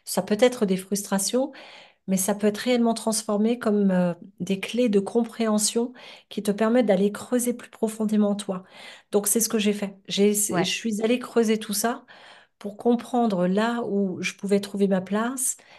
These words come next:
Speaker 1: qu'est-ce qui résonnait, qu'est-ce que j'avais choisi qui allait pour moi ou pas pour moi. Je me suis rendu compte aussi que dans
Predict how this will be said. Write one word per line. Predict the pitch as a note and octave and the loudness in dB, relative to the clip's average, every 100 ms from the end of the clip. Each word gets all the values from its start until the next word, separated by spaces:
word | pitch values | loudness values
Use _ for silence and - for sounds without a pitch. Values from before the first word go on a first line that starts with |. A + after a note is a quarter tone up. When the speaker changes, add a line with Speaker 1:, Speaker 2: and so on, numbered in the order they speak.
| - - | -18 -6
Speaker 1:
qu'est-ce | G#3 G#3 | -6 -2
qui | G#3+ | 0
résonnait, | G3+ A3 A3 G#3+ G3+ A3 C4 - - - _ - | 4 4 4 4 4 2 0 -8 -20 -20 _ -8
qu'est-ce | - G#3+ | -4 -2
que | A3+ | 0
j'avais | G#3 G3+ | 4 4
choisi | G#3 A#3 A3+ A3+ A#3 | 2 0 0 -2 -2
qui | G#3 | 0
allait | G3 | 0
pour | G3 F#3 | -2 0
moi | G3+ G#3 G#3 | 2 4 2
ou | G3 | 0
pas | F3+ | -4
pour | F3+ E3+ | -6 -4
moi. | E3+ G3+ B3+ B3+ - - - - | 0 0 0 -4 -18 -20 -20 -6
Je | - | 2
me | G#3+ | 2
suis | G#3+ A#3 | 4 2
rendu | A3+ A3 A#3 | 2 0 -4
compte | - A#3 A3+ | -4 -4 -2
aussi | A3 - A#3 | -4 -6 -8
que | - A3 | -2 0
dans | G#3 G#3+ A3 G#3+ | 2 2 2 -2